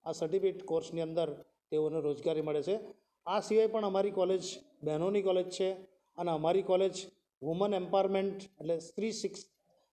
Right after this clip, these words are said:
શિક્ષા જગતારિણી અમારો સિમ્બોલ છે અને સ્ત્રીઓને એક સો શિક્ષક બરાબર એક મા હોય છે. એટલે અમારે બહેનોની કોલેજ છે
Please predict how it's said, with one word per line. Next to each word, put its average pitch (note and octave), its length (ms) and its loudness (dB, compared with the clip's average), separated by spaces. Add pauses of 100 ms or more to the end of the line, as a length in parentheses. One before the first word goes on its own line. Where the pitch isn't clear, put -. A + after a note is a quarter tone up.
શિક્ષા G3 300 0
જગતારિણી F#3+ 640 2
અમારો F3+ 260 -2
સિમ્બોલ F3+ 420 -2
છે G3 200 -4 (400)
અને E3+ 120 -2
સ્ત્રીઓને G3 720 2 (680)
એક F#3+ 180 -2
સો A3 240 4
શિક્ષક A3 380 -2
બરાબર G3 400 4
એક G3 360 0
મા D#3+ 220 0
હોય E3+ 240 2
છે. C#3 440 -2 (140)
એટલે F3+ 140 0
અમારે E3+ 460 4 (400)
બહેનોની F3 460 2
કોલેજ G3+ 300 4
છે G#3+ 260 2